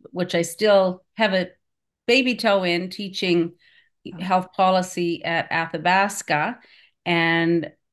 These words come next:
Speaker 1: I can't say that I will never go back to academia, but I left to live a more creative life. I wanted to do more yoga. I'm,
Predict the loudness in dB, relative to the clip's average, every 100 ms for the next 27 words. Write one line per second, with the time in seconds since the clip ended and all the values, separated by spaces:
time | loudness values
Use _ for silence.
0 | _ -6 0 0 0 -2 0 2 0 0
1 | 0 -2 -2 -4 -2 -2 -2 -8 -10 -8
2 | -4 -2 0 0 -2 -4 -6 -6 -4 -2
3 | 0 2 4 4 0 -4 -20 _ _ -6
4 | -2 0 0 0 -2 -4 -6 -4 -2 -4
5 | -6 -4 -4 -4 -10 -20 _ -4 0 0
6 | -2 -6 -6 -2 0 0 0 0 2 0
7 | 0 -4 _ _ _ _ 0 0 0 -2